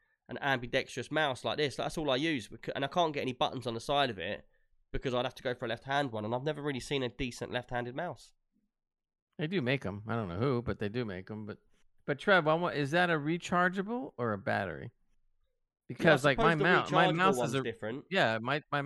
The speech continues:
Speaker 2: mouse is a rechargeable, so I never worry about the batteries.
Speaker 1: Oh, right.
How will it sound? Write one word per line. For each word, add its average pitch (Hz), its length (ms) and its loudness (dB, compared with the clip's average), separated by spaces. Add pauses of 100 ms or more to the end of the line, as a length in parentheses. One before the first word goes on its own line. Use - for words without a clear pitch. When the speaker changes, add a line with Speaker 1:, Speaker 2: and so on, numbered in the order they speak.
Speaker 2:
mouse 160 200 -2
is 107 120 -8
a 104 40 -4
rechargeable, 101 600 -4
so 110 80 -6
I 113 80 -2
never 123 180 -4
worry 127 160 -2
about 92 200 -4
the 95 40 -8
batteries. 95 560 -6 (540)
Speaker 1:
Oh, 113 180 -2
right. 127 280 -2